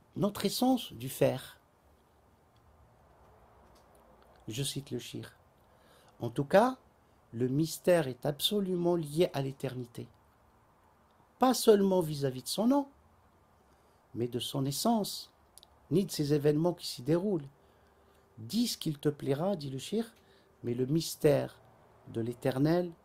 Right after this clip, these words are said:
est essentiel. Essentiel ici, faisant, c'est-à-dire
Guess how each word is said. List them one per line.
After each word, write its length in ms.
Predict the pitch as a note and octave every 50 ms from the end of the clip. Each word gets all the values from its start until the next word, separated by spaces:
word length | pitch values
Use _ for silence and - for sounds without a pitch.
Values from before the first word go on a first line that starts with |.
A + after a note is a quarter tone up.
| _
est 220 | - A2+ - - D#3
essentiel. 640 | D3+ - - - C3+ B2+ - - - A2+ G#2 A2+ A#2 - - _ _ _ _ _ _ _ _ _ _ _ -
Essentiel 540 | G2+ - - - A2 - - - D3 C#3+ B2
ici, 380 | G#2+ - - - C#3+ E3+ F#3 - - _ _ _ _ _ _ _ _ _ _ - -
faisant, 500 | - C3 B2 A2 B2 D3+ E3 F#3 F#3 - _ _ -
c'est-à-dire 800 | - - A2+ A2 - - - - - A2+ G#2+ A#2+ D#3 F3+ F3+